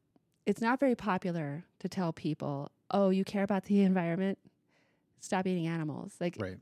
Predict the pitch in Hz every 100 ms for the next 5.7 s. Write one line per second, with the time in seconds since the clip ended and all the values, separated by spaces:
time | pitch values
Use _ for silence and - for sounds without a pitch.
0 | _ 202 220 220 190 170 180 170 - 170
1 | 165 147 67 65 180 - - - 143 -
2 | 139 127 123 - 180 202 185 233 254 -
3 | 208 - 170 180 - 180 170 160 180 170
4 | 151 175 - 175 196 185 180 - - -
5 | 143 143 147 160 - 98 95